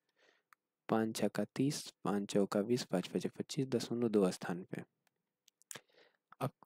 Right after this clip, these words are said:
इसको काट दो, तो चार एकम में चार, एक कम करोगे तो इसमें फ़ोर्टी सिक्स, और चार एकम में चार, दो, चार छक्का चौबीस, ठीक है, चार एकम में चार, और ये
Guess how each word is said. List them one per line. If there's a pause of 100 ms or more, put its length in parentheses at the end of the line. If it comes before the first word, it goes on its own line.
इसको
काट
दो,
तो
चार
एकम
में
चार, (480)
एक
कम
करोगे
तो
इसमें
फ़ोर्टी
सिक्स, (1000)
और (160)
चार
एकम
में
चार,
दो,
चार
छक्का
चौबीस, (1080)
ठीक
है,
चार
एकम
में
चार, (600)
और (440)
ये